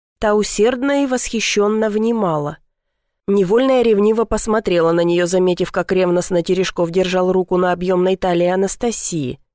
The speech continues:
буквально прилип к ней, словно опасался, что она очаруется Платоновым и забудет про него самого.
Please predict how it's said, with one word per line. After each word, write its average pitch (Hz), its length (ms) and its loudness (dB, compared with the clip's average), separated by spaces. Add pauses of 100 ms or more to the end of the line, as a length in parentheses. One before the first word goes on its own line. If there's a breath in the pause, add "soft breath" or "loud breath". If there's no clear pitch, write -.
(120)
буквально 202 520 0
прилип 233 520 0
к - 100 -4
ней, 160 340 -2 (120)
словно 190 480 2
опасался, 196 720 -2
что 185 220 -2
она 190 200 2
очаруется 208 640 0
Платоновым 240 720 0
и 269 160 -2
забудет 226 540 -2
про 170 140 -2
него 160 280 0
самого. 160 520 -2